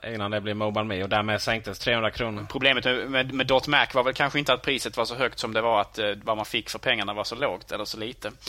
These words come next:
Speaker 2: Eh, nu tycker jag att dot mac är klart prisvärt med tanke på vad man, man får idag. Men, men förut så kanske det inte, för många år,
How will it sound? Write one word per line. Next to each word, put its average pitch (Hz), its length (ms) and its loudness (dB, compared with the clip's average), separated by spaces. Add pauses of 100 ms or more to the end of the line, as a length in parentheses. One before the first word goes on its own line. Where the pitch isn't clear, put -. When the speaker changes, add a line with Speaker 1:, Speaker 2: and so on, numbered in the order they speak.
(200)
Speaker 2:
Eh, 104 460 2
nu 120 180 -4
tycker 143 220 2
jag 143 60 8
att - 100 -2
dot 120 300 0
mac 113 240 2
är 107 220 -2
klart 110 280 -4
prisvärt 127 420 -4
med 104 80 -14
tanke 107 240 -6
på 101 100 -16
vad 98 140 -8
man, 95 240 -10
man 104 180 -12
får 92 340 -4 (160)
idag. 98 420 -2
Men, 98 160 -14
men 104 220 -12 (440)
förut 143 460 2
så 117 100 -4
kanske 110 300 -8
det 98 60 -4
inte, 95 260 -8 (500)
för 107 100 -14
många 101 300 -4
år, 101 140 -4